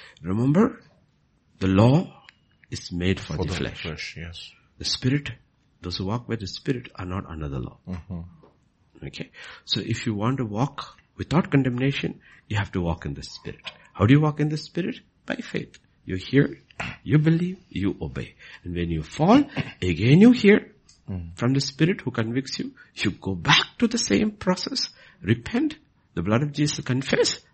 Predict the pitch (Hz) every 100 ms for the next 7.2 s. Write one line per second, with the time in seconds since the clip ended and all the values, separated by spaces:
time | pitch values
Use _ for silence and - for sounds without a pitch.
0 | - 101 123 139 135 139 135 135 127 113
1 | - - 110 - 127 220 254 190 175 175
2 | - 143 113 101 113 123 117 104 90 -
3 | - 82 - - - - 90 123 208 185
4 | 180 170 185 233 190 110 98 110 - -
5 | - - - - - - 85 143 - -
6 | 220 180 147 123 92 82 - 67 64 82
7 | 151 190